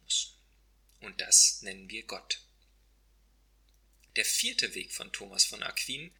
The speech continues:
spricht über die schwer zu beschreibende Eigenschaft, die etwas mit Güte zu tun hat. Sie lässt sich sehr schwer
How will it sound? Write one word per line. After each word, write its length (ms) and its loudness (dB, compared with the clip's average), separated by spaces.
spricht 540 6
über 220 -6
die 360 -8
schwer 440 6
zu 160 8
beschreibende 640 2
Eigenschaft, 800 4
die 120 0
etwas 360 10
mit 300 -10
Güte 300 -2
zu 140 0
tun 280 -10
hat. 240 -6
Sie 120 2
lässt 220 0
sich 160 6
sehr 220 4
schwer 520 6